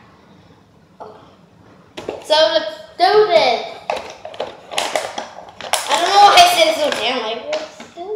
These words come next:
this. Oh, there's another recipe book. Okay, so I think, wait a second. One, two, three, four, five, six, seven, eight,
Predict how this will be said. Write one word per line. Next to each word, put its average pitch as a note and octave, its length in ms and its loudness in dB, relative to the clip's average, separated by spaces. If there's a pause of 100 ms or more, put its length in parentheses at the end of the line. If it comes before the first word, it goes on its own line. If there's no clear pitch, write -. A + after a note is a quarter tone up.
(220)
this. - 120 -6 (420)
Oh, G#5 1000 4
there's A#4+ 320 6
another C5+ 260 6 (100)
recipe B4 460 2 (140)
book. E4+ 440 4 (280)
Okay, B3+ 240 -4 (140)
so A#3+ 100 -8 (500)
I E4 100 -4
think, F4+ 360 -6 (400)
wait B3+ 220 6
a - 100 -4 (120)
second. - 360 -6 (220)
One, A#3+ 440 -6
two, B3 360 0
three, A#3+ 460 -8
four, A#3+ 260 -6
five, A#3 420 -8
six, B3 400 -6
seven, B3 320 -8
eight, - 360 -10